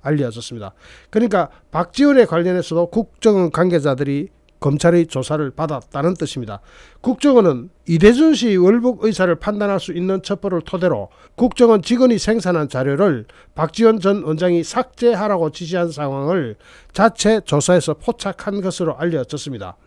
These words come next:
검찰은 국정원과 국방부 관계자들을 상대로 기초조사를 마치는 대로 사실관계 확인에 필요한 자료를 확보해서 국정원, 국방부 등에 대해서 압수수색에 나설 것으로 보입니다. 검찰이 당시 국방부와 해경의 월북 판단 배경에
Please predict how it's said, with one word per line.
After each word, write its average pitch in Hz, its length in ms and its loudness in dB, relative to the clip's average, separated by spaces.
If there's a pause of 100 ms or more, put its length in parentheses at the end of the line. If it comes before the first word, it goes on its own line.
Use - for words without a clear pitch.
(460)
검찰은 185 540 4
국정원과 226 640 0
국방부 226 500 0
관계자들을 160 640 -2
상대로 147 540 -4 (240)
기초조사를 175 720 0
마치는 170 400 -4
대로 180 240 -4
사실관계 208 540 0
확인에 170 380 -2
필요한 160 320 -4
자료를 151 440 -4
확보해서 160 600 -6 (320)
국정원, 214 480 0
국방부 180 560 -4
등에 165 180 0
대해서 143 460 -4 (100)
압수수색에 160 840 -6
나설 131 320 -6
것으로 143 520 -10
보입니다. 131 380 -8 (220)
검찰이 240 540 4
당시 170 400 0
국방부와 247 640 2
해경의 202 460 2
월북 208 400 2
판단 190 400 -4
배경에 156 480 0